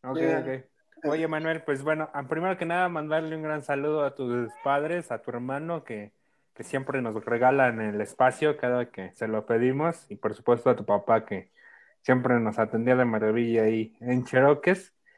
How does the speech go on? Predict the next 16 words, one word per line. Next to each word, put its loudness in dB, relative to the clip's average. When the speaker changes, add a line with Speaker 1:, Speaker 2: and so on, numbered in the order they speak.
Speaker 1:
Y 4
le 6
doy 10
el 6
paso 10
al 8
señor 4
Osvaldo. 6
Osvaldo, 4
por 2
favor, 4
ya 4
sabes, 4
amigo, 0
seis 0
minutos. -2